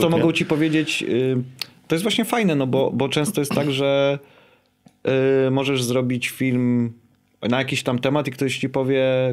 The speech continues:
Speaker 2: kurczę, dla mnie to jest film o czymś innym. I ty możesz mieć, nie pomyślałem o tym. Może jest w jakimś sensie, może ja nie zdaję sobie sprawy, że we mnie są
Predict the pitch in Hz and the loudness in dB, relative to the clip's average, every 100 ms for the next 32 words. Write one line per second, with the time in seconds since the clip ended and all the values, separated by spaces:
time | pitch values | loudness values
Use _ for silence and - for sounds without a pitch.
0 | 127 151 143 120 113 131 143 131 127 123 | -2 -4 -2 -2 0 0 0 0 0 -2
1 | 117 - 123 123 123 - - 131 - 131 | -2 -4 -2 0 0 -2 -4 -2 -2 0
2 | 107 90 87 - _ _ _ - - 139 | 0 -2 -4 -10 _ _ _ -14 -4 -4
3 | 139 160 - - - 123 127 160 190 339 | -2 -4 -6 -10 -6 -4 -2 0 0 0
4 | 302 123 - 95 - - 120 113 127 240 | -2 -2 -2 -6 -6 -2 0 2 2 0
5 | 247 131 - 117 - 110 92 107 107 120 | 0 -2 -2 -4 -4 -4 -4 -2 0 0
6 | 120 107 117 117 127 - 220 135 113 110 | 0 2 0 0 -4 -2 -2 0 0 0
7 | 104 - - - - - _ 101 110 113 | -4 -6 -18 -20 -20 -20 _ -4 0 0
8 | 113 117 107 | 0 0 -2